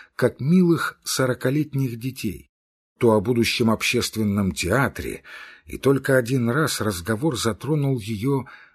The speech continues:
за живое, когда он спросил о Левине, тут ли он, и прибавил, что он очень понравился ему. Но Кити и не ожидала большего от кадрили.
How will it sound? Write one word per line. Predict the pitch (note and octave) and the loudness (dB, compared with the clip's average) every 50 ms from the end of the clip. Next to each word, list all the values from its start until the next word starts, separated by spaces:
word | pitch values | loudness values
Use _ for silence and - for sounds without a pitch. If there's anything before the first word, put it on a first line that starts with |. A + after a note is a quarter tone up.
| _ _ | _ _
за | G2 G#2 B2+ | -4 -2 -2
живое, | A#2+ B2+ C#3+ C#3 D3 C#3+ G2 C2+ - - _ _ _ _ _ _ _ _ _ _ | -2 -2 -4 -4 -6 -6 -8 -8 -12 -18 _ _ _ _ _ _ _ _ _ _
когда | - A#2+ - F#2+ F2+ A#2+ A2 | 2 2 2 4 4 4 4
он | G#2+ C3 C#3 A#2 | 6 4 2 0
спросил | - - - B2 A#2 A#2 - - - C#3+ D3 C#3 A#2 - - - - - _ _ | -2 -2 0 0 0 0 0 -2 -2 -2 -2 -2 -2 -6 -10 -16 -20 -20 _ _
о | - A2+ A#2 | 2 2 4
Левине, | A2 A2+ D3 C#3+ A2 - - - G#2+ G#2 G#2 F#2 - - - - - _ _ | 4 4 2 2 2 0 -2 -4 -6 -6 -6 -8 -10 -14 -20 -20 -20 _ _
тут | - F#3 C#3+ - - | 0 0 0 2 0
ли | F#2+ G2+ G#2+ | 2 2 4
он, | A2 A2+ G2+ E2+ D2+ - - _ - - - - - | 4 4 2 0 -4 -10 -16 _ -16 -16 -14 -6 -4
и | B2+ A2 | -4 -2
прибавил, | - A#2+ G#2+ G#2 F2+ G2+ B2+ D#3 D3+ D3+ D3 C#3+ B2 - - - _ _ _ | 0 0 0 2 2 4 2 4 2 2 -2 -2 -4 -6 -12 -20 _ _ _
что | - - - - - C3 A#2 | -8 -6 -4 2 4 4 6
он | A2 A2 G#2 G2+ G2+ - - | 6 4 4 2 0 -2 0
очень | A#2+ C3 C#3+ D3 - - C#3+ C#3 C#3 | 2 2 2 2 0 -4 -4 -6 -4
понравился | C3+ C3 C3 C3+ C3 C3 G#2+ D#2 C#2+ C#2+ - - - - | -4 -4 -4 -4 -2 -2 -4 -4 -6 -8 -8 -8 -8 -8
ему. | C#2 D2 D2+ C#2+ C#2 - _ _ _ _ _ _ _ _ _ _ _ _ _ _ _ _ _ _ _ _ | -8 -10 -14 -14 -16 -20 _ _ _ _ _ _ _ _ _ _ _ _ _ _ _ _ _ _ _ _
Но | A2+ G#2+ G#2 G#2 F#2+ | 0 0 2 2 0
Кити | G2+ - - C3+ A#2+ - - B2 A#2+ G#2+ F#2+ - _ _ _ _ _ _ _ _ _ | -2 -4 -4 -4 -4 -4 -2 -2 -2 -2 -2 -4 _ _ _ _ _ _ _ _ _
и | - A#2 | -2 -2
не | A#2+ A#2+ A#2+ | 0 2 2
ожидала | A#2 G#2+ F2+ G2 G#2+ G2+ F#2 G2+ C3+ C#3+ B2 F#2+ F2+ | 0 0 0 0 0 -2 0 -2 -2 -2 -2 -2 -4
большего | D2+ D#2 C3 C3+ C3 - - B2+ A#2+ A#2 A#2 A2 | -4 -2 -4 -4 -2 -4 -6 -6 -6 -6 -6 -8
от | - - | -8 -8
кадрили. | - - A2+ G#2 - A#2+ A#2 G#2+ D#2 C#2 - - _ | -8 -8 -8 -8 -8 -8 -8 -8 -8 -10 -12 -18 _